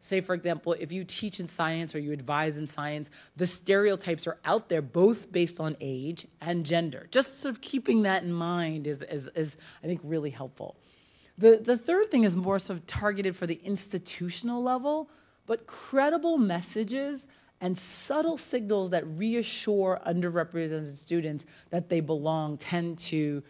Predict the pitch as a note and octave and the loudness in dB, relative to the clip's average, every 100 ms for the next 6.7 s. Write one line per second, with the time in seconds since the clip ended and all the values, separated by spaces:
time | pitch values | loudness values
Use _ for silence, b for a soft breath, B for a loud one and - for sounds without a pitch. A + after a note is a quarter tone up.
0 | b b - E3+ D#3 D3 - D3 D3 D#3+ | b b -4 -2 0 -2 -4 -6 -4 -4
1 | E3 - F3 D3 D3+ - D3 C3+ - - | -6 -2 -2 -2 -6 -4 -4 -6 -10 -14
2 | B B B B F3+ F#3 F#3+ G#3+ B3+ A#3+ | B B B B 4 4 4 4 2 2
3 | G3+ - E3+ F3 F#3+ E3+ F3 E3+ E3 D#3 | 2 2 2 2 2 4 2 2 -4 -6
4 | - - B3 G#3 E3 D#3 E3 E3 D#3 - | -6 -4 0 0 0 -2 0 0 0 -2
5 | D#3 E3+ D3+ C#3+ - D3+ C#3 D#3 D3 C#3+ | -2 -2 -4 -8 -8 -10 -6 -6 -6 -6
6 | D3 - G#3 B3+ A#3 E3 | -8 -6 -2 0 2 0